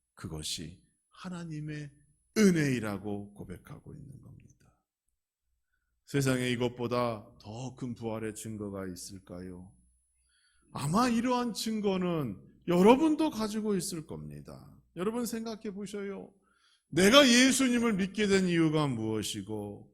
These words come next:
내가 만난 그 예수님을 만난 그 첫 번째 그 시간을 한번 뒤돌아가 생각해 보시기 바랍니다.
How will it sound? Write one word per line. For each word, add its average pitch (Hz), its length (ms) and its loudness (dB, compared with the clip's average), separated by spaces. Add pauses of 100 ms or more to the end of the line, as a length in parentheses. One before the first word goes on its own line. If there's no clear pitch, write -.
(460)
내가 190 400 6
만난 233 640 0
그 277 440 2 (240)
예수님을 277 800 4
만난 247 480 -2
그 - 300 -6
첫 330 300 -6
번째 349 580 -2 (400)
그 277 280 2
시간을 196 680 -6
한번 135 400 -10 (280)
뒤돌아가 104 560 -6
생각해 104 560 -12
보시기 - 520 -18
바랍니다. - 640 -20